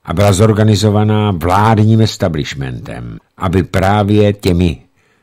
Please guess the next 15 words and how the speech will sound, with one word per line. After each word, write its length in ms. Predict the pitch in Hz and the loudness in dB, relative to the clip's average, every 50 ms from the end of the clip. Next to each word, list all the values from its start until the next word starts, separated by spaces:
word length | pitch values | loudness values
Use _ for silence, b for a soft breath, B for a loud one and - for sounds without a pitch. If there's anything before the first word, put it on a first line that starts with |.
| _ _ _ | _ _ _
excesy, 800 | - - - - - - - - - 92 - - - 78 71 64 | -8 -6 -6 -4 -6 -6 -4 -2 -2 -2 -2 -4 -6 -6 -6 -6
těmi 300 | - - 90 85 95 90 | -2 -2 0 0 0 0
rvačkami 640 | 85 85 95 95 - - - - - 101 98 98 | 0 0 2 0 0 -2 -4 -4 -2 0 0 0
ukázala: 680 | - 120 113 - 110 95 90 87 85 87 85 82 80 78 | 0 -2 -2 -2 0 0 0 0 -2 -2 -2 -2 -2 -2
„Vidíte, 460 | 73 95 90 92 120 123 - 151 139 | -2 -2 0 0 0 0 2 0 -2
to 180 | 139 - 110 | 0 -2 -4
jsou 280 | 98 - - 113 110 104 | -2 0 0 0 0 0
ty 140 | - 101 92 | -2 -4 -6
takzvaní 560 | - - 90 87 87 87 98 104 107 110 107 | -4 -4 -6 -6 -4 -2 0 2 2 2 2
vlastenci. 720 | 92 110 107 - - - 123 107 95 - - - - - - B B B B B B B | 0 0 -4 -4 -4 -4 -4 -4 -4 -6 -8 -8 -8 -10 -12 B B B B B B B
Vidíte, 420 | 117 113 107 131 127 - 147 143 | 2 2 4 4 2 4 2 0
to 140 | 139 - 107 | 0 2 2
je 140 | 110 117 113 | 2 2 2
ta 140 | - 127 | 0 -2
alternativa. 920 | - 113 120 123 113 - 135 120 98 95 90 - - 82 78 67 69 64 | -4 -2 -2 -2 -2 0 0 0 0 -2 -4 -4 -4 -4 -4 -4 -6 -10